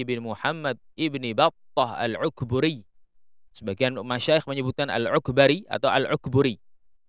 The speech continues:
Naam. Ada yang bi fathil ba atau, atau juga dengan bi dhammil ba.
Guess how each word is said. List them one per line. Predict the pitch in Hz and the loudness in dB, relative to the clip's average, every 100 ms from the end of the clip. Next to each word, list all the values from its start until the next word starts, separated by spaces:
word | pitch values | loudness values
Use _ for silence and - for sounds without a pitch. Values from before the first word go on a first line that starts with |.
| _ - - - _ - _ - - - - | _ -20 -20 -20 _ -20 _ -20 -20 -20 -18
Naam. | 110 98 90 - - - _ _ - | -14 -14 -16 -20 -20 -20 _ _ -8
Ada | 104 143 151 | -2 0 0
yang | 135 | -2
bi | |
fathil | 131 143 123 135 | -4 -4 -2 -4
ba | 117 143 175 - | 2 6 6 4
atau, | 123 - 143 131 | -2 0 0 0
atau | 117 113 147 143 | -2 -2 -2 -4
juga | 123 156 | -2 -4
dengan | 123 143 | -2 -4
bi | 131 | -2
dhammil | 127 120 165 147 127 | -4 0 -2 0 -4
ba. | 120 123 | 0 0